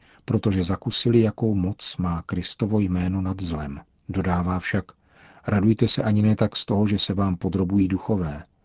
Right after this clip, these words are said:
Spíše se radujte, že vaše jména jsou zapsána v nebi.“ Nemůžeme se chlubit, jako bychom my byli protagonisty.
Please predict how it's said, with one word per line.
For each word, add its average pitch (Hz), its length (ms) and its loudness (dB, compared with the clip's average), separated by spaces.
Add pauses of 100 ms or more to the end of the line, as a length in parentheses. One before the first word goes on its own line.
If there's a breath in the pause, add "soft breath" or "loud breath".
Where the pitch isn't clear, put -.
(140)
Spíše - 400 -4
se 92 160 -2
radujte, 90 540 0 (380 soft breath)
že 101 140 0
vaše 92 280 -2
jména 95 360 2
jsou 95 340 -2
zapsána 92 600 -4
v 85 60 -10
nebi.“ 85 300 -2 (680)
Nemůžeme 117 460 4
se 95 160 -2
chlubit, 90 460 0
jako 90 200 -2
bychom 90 420 0
my 92 200 0
byli 85 260 -2
protagonisty. 87 880 -6